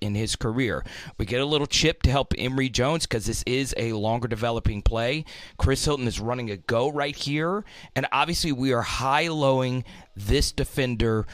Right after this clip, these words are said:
right here, okay? So Jaden looks off, and then he knows Malik is gonna be open towards the sideline. Hudson Clark let him go. And then this is really good protection across the way. Good job by Will versus Landon Jackson.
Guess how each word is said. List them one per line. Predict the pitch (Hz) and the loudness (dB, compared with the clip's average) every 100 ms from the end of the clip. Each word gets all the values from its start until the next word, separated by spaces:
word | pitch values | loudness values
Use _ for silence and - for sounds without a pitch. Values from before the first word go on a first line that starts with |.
| - - | -14 -12
right | - 117 117 | -4 -2 -2
here, | - 110 104 64 - - | -2 -4 -4 -4 -8 -8
okay? | 98 110 104 117 123 - - | -6 -4 -2 -4 -6 -12 -12
So | - 127 117 | -4 0 0
Jaden | 101 127 143 135 120 | 0 0 0 -2 -2
looks | 131 - - | -2 -4 -4
off, | 120 143 - - - _ | 0 0 0 -4 -16 _
and | 127 131 | -2 0
then | 123 | 0
he | - 139 | 0 0
knows | 127 135 151 127 | 4 4 4 0
Malik | 123 123 - | -2 -2 -2
is | 113 | -4
gonna | - 107 | -2 0
be | 104 | 0
open | 110 - | 2 2
towards | 104 98 95 - | 4 0 -2 -2
the | |
sideline. | 95 139 135 143 131 131 127 127 - - - | -2 0 0 0 -2 -2 -2 -4 -6 -18 -6
Hudson | - 127 123 | -2 0 -2
Clark | 117 120 120 | -2 -2 -2
let | 104 92 | -4 -4
him | 92 | 0
go. | 107 147 143 139 - - - | 4 6 6 4 -2 -14 -8
And | 113 | -4
then | 117 | -2
this | 110 131 | 0 -2
is | 120 110 - - | -2 -4 -4 0
really | 107 151 156 135 | 4 8 6 4
good | 127 | 6
protection | - - 123 - | 6 6 0 -2
across | 101 - 127 117 - | -2 0 2 2 0
the | 95 | 0
way. | 113 135 135 120 - - - | 2 2 2 -2 -10 -20 -6
Good | - 139 | 0 2
job | 131 123 107 | 2 2 2
by | 104 | -2
Will | 101 123 123 | 0 0 2
versus | 101 98 98 - | 0 -2 -2 -2
Landon | 110 117 104 82 78 | -2 0 0 0 0
Jackson. | - 123 135 - 151 147 | 0 0 0 -2 0 0